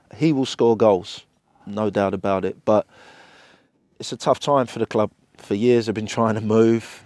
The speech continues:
um, and that's still hanging over the club, and hopefully that'll get resolved in a positive way. And there's some good players there. Lost Yearwood,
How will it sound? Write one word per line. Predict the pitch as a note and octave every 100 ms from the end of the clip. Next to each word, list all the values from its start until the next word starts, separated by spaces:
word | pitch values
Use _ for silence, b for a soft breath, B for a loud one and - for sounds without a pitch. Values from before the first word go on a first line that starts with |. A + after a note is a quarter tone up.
| -
um, | G2+ G2 G2+
and | G2+
that's | G#2+ -
still | B2 G#2+
hanging | A2 G#2
over | G#2 G2+
the | G2
club, | - G#2+ G#2+
and | G#2 G2
hopefully | F#2 G#2+ - G#2
that'll | G#2+ G#2+
get | G2+ A2 -
resolved | G2 A2 G#2+ G#2
in | G2+
a |
positive | G2 G#2+ G2+ - G2+
way. | G2 G#2 G#2 - b b b b b
And | G#2 G#2+
there's | G#2
some | - G2
good | C3+ A2+
players | - A2+ G#2+ G#2
there. | A2 A#2
Lost | A2 G#2+ -
Yearwood, | A2+ A2 A2+ G#2+ A2+